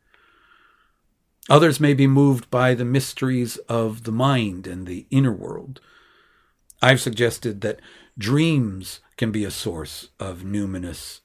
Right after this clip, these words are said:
experience, that what they reveal about the background operations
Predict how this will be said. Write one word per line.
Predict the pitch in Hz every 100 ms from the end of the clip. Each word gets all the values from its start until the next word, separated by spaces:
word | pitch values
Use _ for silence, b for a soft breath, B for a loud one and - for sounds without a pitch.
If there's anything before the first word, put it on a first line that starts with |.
| -
experience, | 95 - - 98 92 76 - -
that | 104 107 B B B
what | - 123 -
they | 120
reveal | 113 107 107 147 160 127
about | 107 107 -
the | 104
background | 120 135 135 - 113 107 101 101
operations | 101 95 110 101 104 - 107 95 92 87